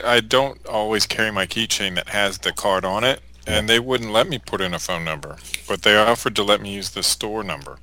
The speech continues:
Speaker 2: Right.
Speaker 1: Which
Speaker 2: Yeah.
Speaker 1: I have, I don't ex-, understand the logic behind that, but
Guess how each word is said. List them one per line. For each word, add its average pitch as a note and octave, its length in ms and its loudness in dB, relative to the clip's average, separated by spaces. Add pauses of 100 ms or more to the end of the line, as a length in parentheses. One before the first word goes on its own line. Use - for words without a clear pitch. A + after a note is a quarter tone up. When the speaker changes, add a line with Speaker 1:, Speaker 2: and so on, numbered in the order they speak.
(200)
Speaker 2:
Right. D#2+ 260 -4 (920)
Speaker 1:
Which - 400 -2 (680)
Speaker 2:
Yeah. F#2 80 4
Speaker 1:
I F#2 100 4
have, F#2+ 400 2
I G#2 120 2
don't G#2 420 0
ex-, - 200 -10 (160)
understand F#2+ 480 -4
the E2+ 60 -4
logic F2 400 2
behind E2 320 -8
that, E2+ 360 -2
but - 180 -12